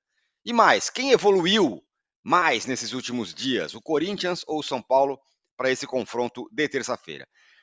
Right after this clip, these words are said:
E se a grande disputa dentro de campo nessa semana é o Majestoso, fora, Flamengo e Palmeiras vão ao mercado, ou tentam ir,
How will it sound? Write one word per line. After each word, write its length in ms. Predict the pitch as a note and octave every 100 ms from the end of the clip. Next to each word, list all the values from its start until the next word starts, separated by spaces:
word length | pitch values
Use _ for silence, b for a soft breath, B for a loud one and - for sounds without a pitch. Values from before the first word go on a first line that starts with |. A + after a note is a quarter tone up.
| b -
E 80 | F#3+
se 100 | A3+
a 60 |
grande 240 | E3 A#3 A3+
disputa 500 | F#3+ - F3 E3+ C3+
dentro 240 | D#3 D#3+
de 120 | C#3
campo 340 | - C3 B2 A#2
nessa 220 | B2 B2
semana 420 | A#2+ A2+ G#2+ G#2
é 160 | C3+ B2
o 60 |
Majestoso, 760 | A#2+ C3+ E3 - E3+ F3+ F#3 - _ _ _ _ _
fora, 520 | - G3 G3+ G#3 A3 - _ _
Flamengo 400 | E3+ D#3 D3+ F3
e 40 | E3+
Palmeiras 540 | D#3 C3+ E3+ F3 -
vão 280 | D#2+ C3+ F3+
ao 80 | F3+
mercado, 460 | D3+ - G2+ E2
ou 120 | B2
tentam 420 | - D3+ D3 A2+ G#2
ir, 200 | D#2